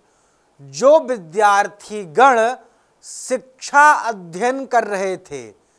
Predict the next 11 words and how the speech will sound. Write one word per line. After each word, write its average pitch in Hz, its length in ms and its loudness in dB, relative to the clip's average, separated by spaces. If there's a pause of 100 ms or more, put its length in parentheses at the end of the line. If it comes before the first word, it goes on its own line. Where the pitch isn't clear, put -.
(220)
या 233 420 2
शिक्षा - 680 0
अध्ययन 214 520 -2
में 269 300 -4
आपका 214 680 0
मन 240 420 -4 (460)
नहीं 214 560 -6
लग 277 240 -2 (120)
पा 214 180 4
रहा 175 320 0
था, 120 400 -14